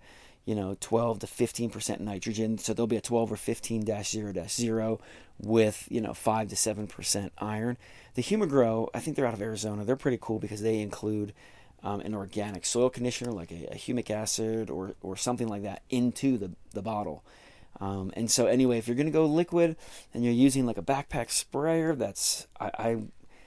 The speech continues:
if I was gonna use a backpack, I'd use an electric backpack just so I don't have inconsistencies in my, at the pumping rate, right?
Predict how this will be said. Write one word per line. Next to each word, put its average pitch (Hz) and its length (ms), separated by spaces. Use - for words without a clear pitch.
if - 100
I 151 80
was 160 100
gonna 160 120
use 151 120
a 151 60
backpack, 147 380
I'd 113 140
use 127 180
an 117 40
electric 110 520
backpack 143 500
just - 240
so 117 80
I 113 80
don't 110 220
have 107 440
inconsistencies 127 920
in 107 260
my, 98 400
at - 240
the 127 80
pumping 135 380
rate, 143 300
right? 113 260